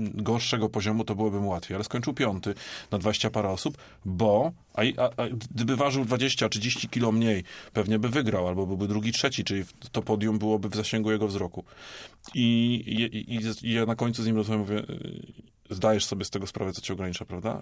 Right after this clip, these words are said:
Zauważyłeś teraz, tak? No bo jak wsiadasz w swoje Mitsubishi, które ma pięćset koni i gdzieś tam jesteś na torze, to możesz nie do końca widzieć, e, że ty przegrywasz nie przez to, że masz słabszy samochód, czy przez to, że, nie wiem, jedziesz gorszą linią. Bo, bo tutaj ja nie, ja nie mogę ci nic złego powiedzieć. Ty wszystko zobro-,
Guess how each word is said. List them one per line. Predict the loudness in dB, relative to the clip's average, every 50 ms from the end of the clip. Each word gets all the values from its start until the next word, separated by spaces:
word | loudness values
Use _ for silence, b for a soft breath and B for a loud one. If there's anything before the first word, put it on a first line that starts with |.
| -8 -4
Zauważyłeś | -4 -2 0 0 0 0 -2 -2
teraz, | -6 -8 -10 -6 -4
tak? | -4 -2 -2 -2
No | -2
bo | 0 0
jak | 0 0 -2
wsiadasz | -2 -2 0 0 -2 -2
w | -4
swoje | -2 0 0 2 0
Mitsubishi, | 0 -2 -4 -6 -4 -4 -6 -6
które | -6 -4 -4 -4
ma | -4 -4
pięćset | -4 -4 -2 -2 -4 -4
koni | -2 -2 0 0 -2 B B B B B B B B B B B
i | -2
gdzieś | 0 0 0
tam | 0 0 0
jesteś | 0 0 0 -2 -2
na | -2 -2 0
torze, | 0 0 0 0 0
to | 0 2 2
możesz | 2 2 2 0 -4 -4 -4 -4 -2
nie | 0 0 0
do | 0 0
końca | 0 0 0 0 0 0
widzieć, | 0 0 0 0 0 0 -2 -4 -2
e, | 0 0 2 0 0
że | -2 -4
ty | -6 -6
przegrywasz | -4 -4 -4 -2 0 0 0 0 -2 -2
nie | -2 -2
przez | -2 -2 -4 -4 -4 -4
to, | -2 -2 -2 -2
że | -2 -4
masz | -4 -4 -4 -4
słabszy | -4 -4 -4 -4 -4 -6 -4
samochód, | -4 -2 -2 -2 -2 -2 -4 -8 -8 -10 B B B B B B B B B B B -6
czy | -6 -4
przez | -2 -2 -2 -4 -4
to, | -4 -4 -4
że, | -2 -2
nie | -2 -2 -2
wiem, | -2 -2 -2
jedziesz | -2 -2 -4 -6 -4 -2
gorszą | -4 -2 -2 -2 -2 0
linią. | 0 2 0 0 0 -2 -4 -8 -12 -12
Bo, | -8 -8 -8 -8 -8 -10
bo | -8 -8
tutaj | -6 -2 0 0
ja | 2 2
nie, | 0 0 0
ja | 0 0
nie | 0 0 0
mogę | 0 -2 -2
ci | -4 -4 -6
nic | -4 -4
złego | -2 -2 -2 -2
powiedzieć. | 0 -2 0 -2 -2 -4
Ty | -6 -6
wszystko | -4 -4 -4 -4 -2 -2 0
zobro-, | 0 0 0 0 0 -2